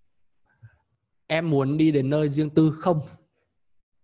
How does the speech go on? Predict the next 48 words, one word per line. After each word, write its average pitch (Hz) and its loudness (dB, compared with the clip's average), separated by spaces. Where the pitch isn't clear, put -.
Câu 196 2
này 185 2
là 151 0
một 147 -2
câu 180 4
mọi 156 -2
người 139 0
thường 160 -2
xuyên 175 0
hỏi. 160 -6
Vì 127 -12
cái, 135 -4
cái 131 -4
cú 160 0
pháp 294 -4
đấy, 156 -4
cái 147 -8
cú 170 2
pháp 294 0
mà 185 -4
có 139 -4
cái 147 -8
từ 180 6
"không" 214 2
ở 139 0
cuối 143 2
cùng 156 2
ấy, 165 -4
nó 156 -2
là 165 0
cái 156 -2
cú 151 -2
pháp 214 -4
nó 151 -8
phổ 143 -2
biến. 139 2
Nhưng 226 -4
bằng 165 0
cách 220 -2
nào 175 0
đó, 139 -2
cái 135 -6
cú 147 -8
pháp 165 -2
đấy 139 2
nó 131 -6
khiến 139 -6
cho 160 0